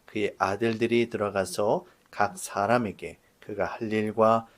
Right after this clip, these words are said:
그가 맬 것을 지휘하게 할지니라. 그들은 잠시라도 들어가서 성소를 보지 말라. 그들이 죽으리라." 아멘.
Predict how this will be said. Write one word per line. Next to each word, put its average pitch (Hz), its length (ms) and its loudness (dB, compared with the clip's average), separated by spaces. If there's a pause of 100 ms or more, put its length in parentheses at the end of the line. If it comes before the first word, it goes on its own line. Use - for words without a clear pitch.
(140)
그가 107 320 0
맬 104 360 -2
것을 117 600 2 (100)
지휘하게 110 720 -2
할지니라. 110 640 -4 (400)
그들은 143 500 6
잠시라도 120 720 2
들어가서 110 720 2 (420)
성소를 127 800 0
보지 107 460 -6
말라. 90 480 -12 (320)
그들이 98 560 -6 (240)
죽으리라." 95 800 -6 (300)
아멘. - 280 -14